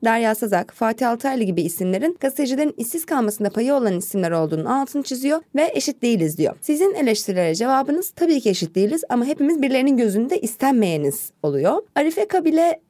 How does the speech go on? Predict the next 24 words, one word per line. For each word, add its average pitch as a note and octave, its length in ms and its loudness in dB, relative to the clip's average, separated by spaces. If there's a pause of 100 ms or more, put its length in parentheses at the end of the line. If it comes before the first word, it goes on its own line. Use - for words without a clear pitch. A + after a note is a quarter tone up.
verdiğiniz A#3+ 460 0
söyleşide C4+ 540 -2
de C#4+ 220 0
Aydın D4 380 0
Doğan F4 160 2
sıkıştırılmış D4 800 -4
bir A3 100 2
medya F3 340 0
patronu, F#3 580 -2
artık - 380 -2
patron C#4 460 -2
da F#3 260 0
özgür D#3+ 440 -2
değil D#3+ 260 -2
diyorsunuz. G#3 600 -2
Sizce A4 540 0
Aydın C#4 400 0
Doğan'ın C#4 400 2
belgeseldeki B3+ 920 -2
öz C4+ 180 0
eleştirisi B3+ 760 0
tatmin D4+ 540 -2
edici A3 320 0
miydi? A#3+ 460 0